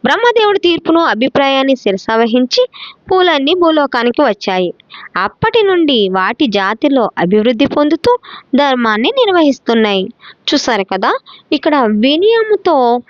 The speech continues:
మల్లెపువ్వు, సన్నజాజి అగ్రస్థానాన్ని పొందాయి. కాబట్టి మనం వినయంతో ఉంటే ఎటువంటి మంచి స్థానాన్నైనా పొందగలమని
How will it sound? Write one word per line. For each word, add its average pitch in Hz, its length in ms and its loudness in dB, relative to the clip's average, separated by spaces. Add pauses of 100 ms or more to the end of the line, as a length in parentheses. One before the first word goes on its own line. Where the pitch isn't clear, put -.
(240)
మల్లెపువ్వు, 330 760 2 (240)
సన్నజాజి 233 880 0 (140)
అగ్రస్థానాన్ని 233 880 -2 (320)
పొందాయి. 190 540 0 (360)
కాబట్టి 196 540 -2
మనం 220 420 0
వినయంతో 370 500 2
ఉంటే 339 300 0
ఎటువంటి 294 760 -2 (500)
మంచి 233 640 2
స్థానాన్నైనా 233 720 0
పొందగలమని 208 840 0